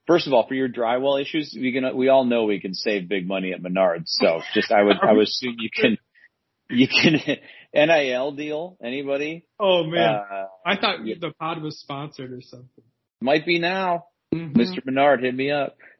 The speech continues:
Speaker 1: Um, who knows? This next commercial break could be a Menards commercial. Wouldn't that be divine?
Speaker 2: Dude.
Speaker 1: Uh, anyways.
Speaker 2: I, and the, all I wanna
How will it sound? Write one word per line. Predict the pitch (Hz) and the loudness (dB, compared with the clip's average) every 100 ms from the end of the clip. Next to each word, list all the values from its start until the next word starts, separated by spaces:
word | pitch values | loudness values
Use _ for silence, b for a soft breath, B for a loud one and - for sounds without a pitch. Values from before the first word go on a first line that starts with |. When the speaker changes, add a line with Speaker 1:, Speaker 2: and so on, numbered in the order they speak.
| _ | _
Speaker 1:
Um, | 117 113 110 101 98 98 | 6 6 6 4 0 -6
who | 131 | -6
knows? | 131 143 110 | -4 -4 -6
This | 101 - | -8 -2
next | 107 - | -2 -2
commercial | 110 104 101 | -2 -2 0
break | 104 101 | 0 0
could | - 98 | 0 0
be | 101 | 2
a | |
Menards | 101 104 117 117 | 2 4 2 0
commercial. | - 80 - | -4 -4 2
Wouldn't | 92 104 | 4 6
that | 101 110 | 4 2
be | - | 0
divine? | 78 76 - - b b b | 0 -2 -4 -10 b b b
Speaker 2:
Dude. | - 104 | 2 6
Speaker 1:
Uh, | 101 98 98 92 - _ _ _ _ _ - | 8 6 4 0 -8 _ _ _ _ _ 0
anyways. | 147 127 107 76 62 - - - | 2 4 0 -6 -16 -20 -20 -10
Speaker 2:
I, | 185 | -6
and | 196 202 180 | -4 -4 -4
the, | 175 | -2
all | 175 208 | 2 2
I | 202 | 2
wanna | 180 165 | -2 -2